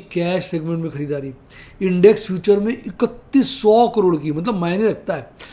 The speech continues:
Stock future में बाईस सौ करोड़ की खरीदारी, और इसके मुकाबले डीआईज ने सिर्फ नौ सौ पैंतालीस करोड़ का डरते डरते,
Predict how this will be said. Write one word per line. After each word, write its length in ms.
Stock 380
future 360
में 560
बाईस 420
सौ 140
करोड़ 260
की 120
खरीदारी, 360
और 120
इसके 260
मुकाबले 680
डीआईज 560
ने 160
सिर्फ 280
नौ 200
सौ 160
पैंतालीस 520
करोड़ 220
का 240
डरते 480
डरते, 340